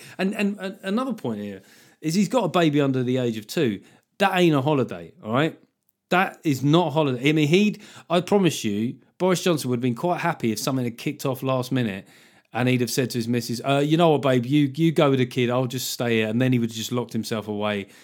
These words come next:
with a PlayStation and some, uh, and some whiskey. I mean, he, I think, I think I am annoyed about him going away, but it's not, I, I'm, I'm conscious that it's not coming from a good place because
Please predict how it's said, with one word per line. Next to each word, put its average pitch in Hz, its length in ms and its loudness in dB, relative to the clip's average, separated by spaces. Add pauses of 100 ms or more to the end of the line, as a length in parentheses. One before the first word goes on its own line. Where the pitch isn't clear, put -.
(260)
with 107 220 -2
a 101 40 -2
PlayStation 101 840 -6 (180)
and 98 240 -12
some, 98 260 -10
uh, 95 280 -12
and 101 100 -16
some 104 140 -10
whiskey. 101 420 -8 (720)
I 120 40 -8
mean, 123 200 -2
he, 135 440 -2 (360)
I - 60 -4
think, - 180 2
I 185 40 -2
think 254 240 2
I 247 160 4
am 285 140 2
annoyed 156 320 6
about 113 160 -2
him 110 100 -6
going 110 220 -4
away, 101 240 -8
but 156 140 -8
it's 175 120 -8
not, 220 160 -6
I, 190 280 -8
I'm, 202 160 -4
I'm 190 180 -4
conscious 190 500 -4
that 143 120 -6
it's 131 140 -8
not 147 180 -6
coming 143 240 -8
from 135 160 -8
a 127 40 -6
good 135 220 -8
place 175 320 -4
because 147 380 -4